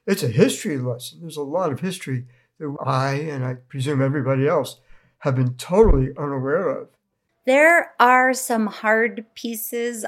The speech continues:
Speaker 2: on the wall. I know about this history. It's not a surprise to me, but what is a surprise is how cruel and ugly those times were.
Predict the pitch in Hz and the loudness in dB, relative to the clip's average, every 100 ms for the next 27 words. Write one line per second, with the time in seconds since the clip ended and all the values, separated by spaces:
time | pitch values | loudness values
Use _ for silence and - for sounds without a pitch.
0 | - 196 202 233 240 185 180 180 214 233 | -4 0 2 2 2 0 0 0 -2 -6
1 | _ _ _ _ _ - 294 392 277 233 | _ _ _ _ _ -2 0 6 8 8
2 | 233 254 254 190 185 170 170 147 _ _ | 6 4 2 -2 -2 0 -2 -4 _ _
3 | 196 - 190 - 135 120 - _ _ _ | -10 -6 -6 -6 -12 -16 -20 _ _ _
4 | 240 - 262 262 254 254 - 240 247 226 | -4 4 6 6 4 2 2 4 4 2
5 | 220 214 196 180 180 202 - 220 240 240 | -6 -8 -8 -6 0 0 -2 -2 -2 -2
6 | _ 262 330 349 - 226 226 190 165 165 | _ 2 2 0 -2 -2 -2 -6 -4 -4
7 | 170 175 - _ _ _ _ _ _ 226 | -4 -6 -12 _ _ _ _ _ _ 2
8 | 220 196 196 196 - - 240 240 240 226 | 2 0 -6 -8 -12 -8 -2 2 4 6
9 | 196 185 180 - - 226 247 254 226 180 | 4 2 -2 -10 -14 -4 2 4 4 2
10 | 170 - - 202 190 - _ 220 214 202 | 0 -4 -4 -4 -4 -8 _ 4 4 2
11 | 190 170 165 185 190 190 196 185 180 175 | 0 2 2 2 0 -4 -6 -6 -6 -6
12 | 175 151 147 | -4 -4 -6